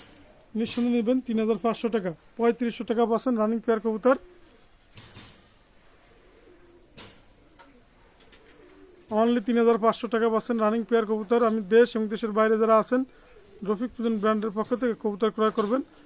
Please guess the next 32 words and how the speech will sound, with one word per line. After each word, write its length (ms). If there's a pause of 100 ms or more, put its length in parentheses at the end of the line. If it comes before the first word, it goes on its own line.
(380)
only 260
তিন 140
হাজার 220
পাঁচশো 280
টাকা। 220
ভিউয়ার্স, 260 (1700)
ভিউয়ার্স, 240 (120)
এক 120
জোড়া, 240
আহ, 580
র-, 220
আহ, 240
ওমান 260
ব্লাড 180
লাইনের 220
টেডি 240
আছে, 180
দেখেন, 200 (480)
এটা 180
আছে 200
মায়া, 180 (640)
আমি 160
ছেড়ে 200
দেখাচ্ছি 280 (100)
নটটা। 240 (1600)
ভিউয়ার্স, 240 (440)
রানিং 280
পেয়ার 220
কবুতর, 320
ওমান 220
ব্লাড 200
লাইনের 220